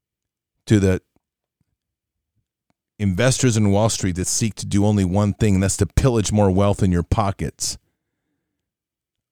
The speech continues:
I'm gonna ask America to pray for you and pray for your souls that are lost to the worship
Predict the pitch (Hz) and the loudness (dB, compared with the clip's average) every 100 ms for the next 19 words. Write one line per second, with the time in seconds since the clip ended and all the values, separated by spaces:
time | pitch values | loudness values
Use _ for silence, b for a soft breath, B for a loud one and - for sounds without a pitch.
0 | - 117 127 107 113 104 104 101 110 107 | 0 2 4 2 0 0 0 2 2 2
1 | 101 85 - 113 113 - 101 92 90 110 | -2 -2 -2 0 0 0 -2 0 0 0
2 | 101 - 104 - 92 80 - - 113 87 | 0 0 -2 0 -2 0 -2 2 2 2
3 | 80 95 90 87 90 107 110 87 - 92 | 0 0 0 -2 -2 0 0 0 -2 -2
4 | 90 95 92 104 87 | 2 2 2 0 -2